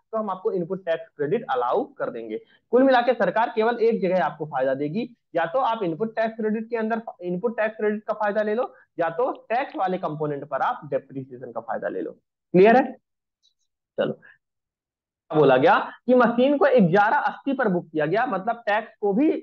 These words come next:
टैक्स जोड़ करके book, उस बुक्स में इसको capitalize किया गया, record किया गया और इस पर ही depreciation लिया गया, मतलब tax वाले component पर भी depreciation income tax में ले लिया गया। अब अगर आप income tax के अंदर फायदा ले लेते हो, उस case में आपको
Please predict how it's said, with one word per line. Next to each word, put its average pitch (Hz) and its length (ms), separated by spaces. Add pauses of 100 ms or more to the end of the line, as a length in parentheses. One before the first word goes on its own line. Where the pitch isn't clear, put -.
(300)
टैक्स 220 360
जोड़ 185 300
करके 185 300
book, 156 220 (160)
उस 143 140
बुक्स 151 360
में 185 160
इसको 185 260
capitalize 147 540
किया 131 140
गया, 165 120
record 127 320
किया 120 220
गया 165 200 (300)
और 190 180
इस 160 60 (100)
पर 185 120
ही 247 100
depreciation 156 600
लिया 120 300
गया, 117 120 (280)
मतलब 208 280
tax 196 260
वाले 180 200
component 160 500
पर 160 120
भी 214 100
depreciation 151 640
income 131 220
tax 123 260
में 151 80
ले 117 120
लिया 113 200
गया। - 140 (320)
अब 285 140
अगर 277 200
आप 285 160
income 208 280
tax 196 260
के 190 100
अंदर 156 280
फायदा 135 280
ले 143 240
लेते 175 280
हो, 151 460 (180)
उस - 180
case 135 320
में 143 100
आपको - 560